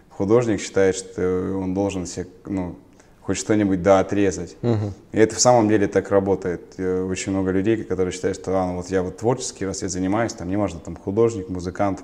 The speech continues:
Speaker 1: поэт, писатель, то я вот и должен быть таким вот странным, чудаковатым, и ещё хуже там что-то вот употреблять, не просыхая там и так далее. Это всё миф, это заблуждение. Вот, э, и ни в коем разе не нужно им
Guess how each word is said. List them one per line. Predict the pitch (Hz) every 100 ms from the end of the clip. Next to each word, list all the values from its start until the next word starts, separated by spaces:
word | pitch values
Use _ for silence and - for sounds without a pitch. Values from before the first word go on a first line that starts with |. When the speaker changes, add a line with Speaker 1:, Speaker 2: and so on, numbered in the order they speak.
| -
Speaker 1:
поэт, | 92 92 92
писатель, | - 95 87 85 82 - - - -
то | 101
я | 104 104
вот | 101
и | 101
должен | 104 98 92
быть | 92
таким | 92 85 92
вот | 87
странным, | - - 110 127 107
чудаковатым, | 87 87 90 90 101 117 95 87
и | 85
ещё | 85 92
хуже | - 92 90
там | 85
что-то | 80 - 87
вот | 87
употреблять, | - 92 - 92 92 117 117 - - - - _
не | 95 98
просыхая | 98 95 - 92 110 110 101 90
там | 92 90
и | 90
так | 95 90
далее. | 92 87 82
Это | 92 104
всё | 101 117
миф, | 117 147 143
это | 104
заблуждение. | 95 101 101 101 107 151 151 113 101 - - - - _ _ -
Вот, | - 101 104 107 104 101 95 98
э, | 101 98 98
и |
ни | 95
в | 95
коем | 110 101
разе | 101 95
не | 95
нужно | 95 90
им | 90